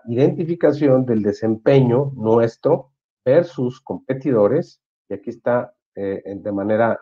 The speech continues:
resaltado, de acuerdo a la percepción del cliente,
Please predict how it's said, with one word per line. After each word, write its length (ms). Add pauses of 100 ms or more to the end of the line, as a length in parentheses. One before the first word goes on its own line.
resaltado, 720 (220)
de 80
acuerdo 540
a 20
la 160
percepción 600
del 180
cliente, 440